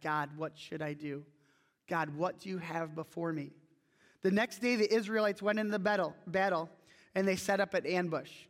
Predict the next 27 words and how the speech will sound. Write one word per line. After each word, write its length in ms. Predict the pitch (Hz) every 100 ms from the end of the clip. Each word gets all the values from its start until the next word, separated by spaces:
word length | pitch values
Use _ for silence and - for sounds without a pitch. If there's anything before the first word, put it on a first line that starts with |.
| _ _ -
If 100 | 156
you 80 | 262
really 160 | 180
wanna 200 | 160 156
read 180 | 147 156
this, 160 | 175 -
this 160 | 175
is, 140 | 185 170
like, 160 | 160 151
really 480 | 147 160 165 165
in-depth, 500 | 160 151 147 147 -
like, 220 | 147 143 147
war 300 | 147 160 156
planning 460 | - 143 127 127
in 100 | 127
the 60 | 135
Bible, 440 | 127 135 123 - _ _ _ _
right? 160 | 151 143
I 100 | 156
was 100 | 151
totally, 340 | - 170 160
like, 240 | 151 143 117
jumped 300 | 147 147 151
in 120 | 147
head 220 | 147 151
first, 380 | - 139 - -
right? 220 | 139 147